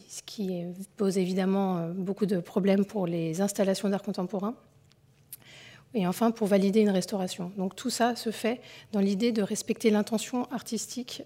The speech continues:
euh, pour, euh, pour que la restauration, euh, soit au plus proche de, de ce qu'a voulu faire l'artiste. Euh, donc, c'est une mé-, il y a une méthodologie qui existe pour ça,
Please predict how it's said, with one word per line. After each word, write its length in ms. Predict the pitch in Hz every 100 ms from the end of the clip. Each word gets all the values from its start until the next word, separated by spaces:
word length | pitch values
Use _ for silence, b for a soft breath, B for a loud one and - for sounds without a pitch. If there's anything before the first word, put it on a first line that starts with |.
| 262
euh, 680 | 202 185 180 185 190 208 226 -
pour, 260 | - 214 208
euh, 200 | 185 180
pour 260 | 190 202 -
que 280 | 214 185 190 B B B _
la 100 | 202
restauration, 720 | 180 196 208 190 - 233 233
euh, 380 | 202 175 170 180
soit 420 | 196 - 190 185
au 140 | 196 196
plus 200 | - 190
proche 460 | - 226 226 - 480
de, 420 | 220 202 180 175 190 B B B B B B B B _ 466
de 220 | 240 196 190
ce 160 | -
qu'a 120 | -
voulu 240 | 196 196 196
faire 220 | - 208
l'artiste. 540 | 185 - - - - b b b b b _ _ _ _ _ _ _ - B B B B
Euh, 260 | 226 196 180
donc, 220 | 185 196 - _ _ -
c'est 180 | - 214
une 100 | 202
mé-, 140 | 208
il 160 | 269 214
y 60 | 208
a 40 |
une 80 | 226
méthodologie 500 | 247 233 233 233 247
qui 100 | 214
existe 460 | 190 254 269 202 196
pour 220 | 208 -
ça, 380 | - 247 311